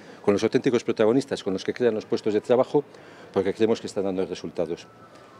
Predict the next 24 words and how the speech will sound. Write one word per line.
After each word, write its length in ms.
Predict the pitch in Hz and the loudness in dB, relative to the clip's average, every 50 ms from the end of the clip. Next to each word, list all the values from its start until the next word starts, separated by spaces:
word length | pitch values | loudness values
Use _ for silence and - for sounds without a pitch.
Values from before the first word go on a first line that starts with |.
| - - - - - - | -20 -20 -20 -20 -18 -14
Si 760 | - - - - - 107 104 104 104 104 104 104 107 107 110 - - - - - - - - - - - - - | -12 -10 -10 -8 -4 -4 -2 0 0 2 2 2 2 0 0 -4 -10 -20 -20 -20 -20 -20 -20 -20 -20 -20 -14 -4
cogemos 420 | - 113 113 - - 139 135 147 139 | -2 0 0 2 2 4 4 6 4
los 140 | 143 - - | 4 2 4
peores 260 | - 143 127 127 110 | 2 2 4 4 2
datos 300 | 123 135 - - 120 95 | 2 0 0 0 -2 -2
de 80 | 104 | -2
todas 200 | - - 120 120 | 0 2 2 2
las 120 | 117 107 - | 2 0 -2
series 200 | - 113 104 - | -4 -6 -6 -6
históricas, 520 | 107 - - 123 120 117 - - 110 - | -10 -4 -2 0 0 0 -2 -4 -6 -4
cuando 180 | - 101 92 98 | -2 -2 -2 -2
estamos 460 | - - 120 113 117 120 110 - - - - - - | -2 0 0 2 2 2 0 -2 -6 -16 -20 -14 -8
en 60 | - 98 | -6 -6
los 100 | 98 - | -4 -2
primeros 240 | - 107 113 107 | 0 0 0 2
meses 380 | 113 120 110 - 113 98 - - - - - - - | 2 0 0 0 -4 -6 -6 -10 -16 -20 -20 -8 -2
de 80 | - 98 | 0 2
dos 140 | 95 95 104 | 2 2 2
mil 160 | 113 113 104 | 0 0 0
trece, 360 | - 117 120 - - 95 78 - - - - - - - | 2 2 2 2 0 -4 -6 -6 -10 -20 -20 -20 -10 -6
en 100 | 104 95 | -4 0
Castilla 360 | - 104 92 - - 127 127 | 0 0 0 0 0 2 2
y 20 | 120 | 4
León 260 | 117 120 117 101 87 | 6 4 4 4 2